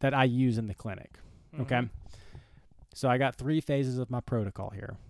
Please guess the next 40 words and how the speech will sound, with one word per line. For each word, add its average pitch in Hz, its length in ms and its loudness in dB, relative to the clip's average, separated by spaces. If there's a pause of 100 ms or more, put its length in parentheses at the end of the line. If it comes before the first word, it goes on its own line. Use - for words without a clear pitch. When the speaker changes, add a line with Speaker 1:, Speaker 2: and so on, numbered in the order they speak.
Speaker 1:
Well, 117 80 -6
I - 20 -6
said 113 160 -4
that 95 100 -2
really 110 180 2
country. 104 340 0
My 127 220 0
protocol. 120 540 4
Speaker 2:
<laughs> - 1120 -10
Speaker 1:
Three 165 160 6
phases 139 380 4
here. 101 200 -2
So 123 160 0
phase 156 400 4
number 185 260 0
one, 190 380 0 (1000)
we 120 100 2
want, 131 420 0 (320)
it's - 200 -4
the 120 100 -2
post-acute 151 880 0 (220)
injury 135 400 0
impairment. 117 500 -2
So - 80 -2
you're 123 220 2
gonna 143 160 0
have 143 180 -2
some 151 160 -4
things 139 320 0
that 127 180 -2
come 139 220 0
up 113 300 0 (760)
as 113 140 0
soon 117 240 0
as 117 180 0
you 113 320 0
injure 107 560 -2
your 107 200 -4
knee. 101 280 -4 (400)
Speaker 2:
Mm-hmm. 143 340 -10